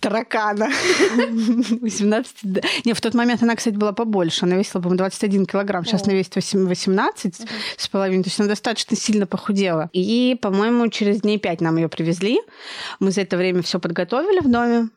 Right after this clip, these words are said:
Speaker 1: Вот так она у нас появилась. А, и про аллергию мы, конечно, не сказали. Ну, нам бы тогда
Speaker 2: Ага.
Speaker 1: вообще никого не дали. Но, а, опережая события, просто расскажу, что очень все лайтово получилось. У Влада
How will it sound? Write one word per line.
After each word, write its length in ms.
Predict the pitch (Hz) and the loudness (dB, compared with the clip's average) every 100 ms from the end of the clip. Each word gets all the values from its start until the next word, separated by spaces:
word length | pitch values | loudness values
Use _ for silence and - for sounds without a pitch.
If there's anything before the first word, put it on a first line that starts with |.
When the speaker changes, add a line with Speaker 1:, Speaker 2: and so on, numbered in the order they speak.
| - | -6
Speaker 1:
Вот 160 | 202 208 | -4 -4
так 180 | 285 | -2
она 120 | 214 214 | 0 0
у 40 | |
нас 160 | 247 - | 0 0
появилась. 560 | 277 226 214 226 - - | 2 2 2 0 -4 -8
А, 220 | 190 190 | -4 0
и 160 | 196 220 | 0 0
про 240 | 208 220 | 0 2
аллергию 520 | 220 202 190 208 294 | 2 0 2 2 4
мы, 120 | 269 190 | 2 2
конечно, 400 | 190 202 - 196 | 0 0 2 2
не 140 | 185 | 2
сказали. 680 | - 180 170 175 202 254 247 _ _ _ 208 | 0 -4 -2 0 0 0 -2 _ _ _ 0
Ну, 240 | 185 165 196 | 0 0 0
нам 180 | 190 180 | 0 0
бы 60 | |
тогда 200 | 185 175 | 0 0
Speaker 2:
Ага. 40 | 175 | 0
Speaker 1:
вообще 200 | 240 277 | 0 2
никого 320 | 294 285 254 | 2 2 2
не 100 | 240 | 2
дали. 360 | 220 214 202 190 | 2 0 2 2
Но, 420 | 208 240 254 240 | 4 4 4 2
а, 960 | 190 175 175 170 170 170 170 170 170 170 | 0 0 0 0 0 0 0 0 0 -2
опережая 400 | 165 185 190 208 | 0 0 0 -2
события, 520 | - 175 220 - 262 | -4 -4 -2 -2 -4
просто 340 | - 180 - 180 | -2 -4 -2 -4
расскажу, 340 | - 180 202 | -2 -2 -2
что 460 | - - 185 175 170 | -2 -2 0 2 0
очень 280 | 170 214 185 | -2 -2 -2
все 180 | - | 0
лайтово 400 | 185 180 202 190 | 0 0 0 0
получилось. 800 | 175 180 175 - 262 359 262 - | 0 0 0 0 2 2 2 0
У 60 | 185 | 0
Влада 560 | 202 214 208 185 160 | 0 0 0 0 0